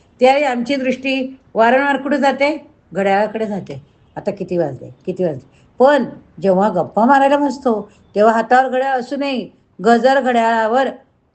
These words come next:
जात नाही. नजर घड्याळाकडे जाते का? नाही. रात्रीचे दीड वाजून जातात तो गप्पा मारत मारत, पण लक्षातच येत नाही.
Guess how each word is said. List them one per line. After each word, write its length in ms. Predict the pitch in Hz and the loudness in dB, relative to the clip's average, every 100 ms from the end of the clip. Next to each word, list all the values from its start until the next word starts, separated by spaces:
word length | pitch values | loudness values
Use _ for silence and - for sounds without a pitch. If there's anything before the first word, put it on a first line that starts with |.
| 180 | 0
जात 240 | 214 220 220 | 2 2 -2
नाही. 480 | 196 190 185 233 240 - _ | -6 -4 -2 -2 -4 -8 _
नजर 500 | 175 196 196 240 302 339 - _ - | -6 -2 2 4 4 -2 -14 _ -6
घड्याळाकडे 540 | 196 196 196 196 196 | 0 2 2 0 -2
जाते 260 | 202 208 240 | -2 -2 -2
का? 220 | 240 247 240 - | -2 -4 -6 -8
नाही. 300 | 226 233 196 - _ _ | -4 -2 -4 -12 _ _
रात्रीचे 520 | 226 254 262 294 302 | -2 -2 -4 -6 -6
दीड 260 | 247 262 330 | -6 -4 0
वाजून 340 | 339 294 302 | 2 0 0
जातात 260 | 285 269 254 | 0 0 -2
तो 140 | 254 | -2
गप्पा 320 | 269 233 - 220 | -4 -4 -4 -4
मारत 220 | 220 196 214 | -4 -4 -6
मारत, 180 | 220 254 - _ _ - | -4 -4 -8 _ _ -8
पण 100 | 214 | -4
लक्षातच 560 | 196 190 202 190 220 - | -4 -4 -8 -8 -10 -10
येत 160 | - | -12
नाही. 200 | 165 151 | -12 -14